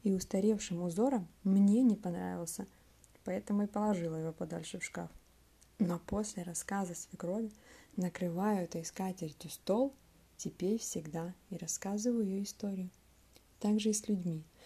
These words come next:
Чтобы узнать что-то о человеке, мало на него один раз посмотреть. Хорошо бы сначала услышать его историю. Приятного вам общения, ярких и вдохновляющих эмоций. Сегодня пятница.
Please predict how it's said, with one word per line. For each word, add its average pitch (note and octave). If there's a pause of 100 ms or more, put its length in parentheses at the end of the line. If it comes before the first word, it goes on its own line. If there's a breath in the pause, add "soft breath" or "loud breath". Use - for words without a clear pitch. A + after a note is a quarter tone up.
(160 loud breath)
Чтобы F3+
узнать G3
что-то F3+
о -
человеке, E3 (360)
мало A3
на A3+
него F3
один F3
раз F#3
посмотреть. F3 (180)
Хорошо D#3+
бы G#3
сначала F#3+
услышать -
его E3
историю. D#3 (460)
Приятного A3+
вам F#3
общения, G#3 (600 loud breath)
ярких F#3 (100)
и F#3+
вдохновляющих E3+
эмоций. E3+ (1080)
Сегодня F3+
пятница. G#3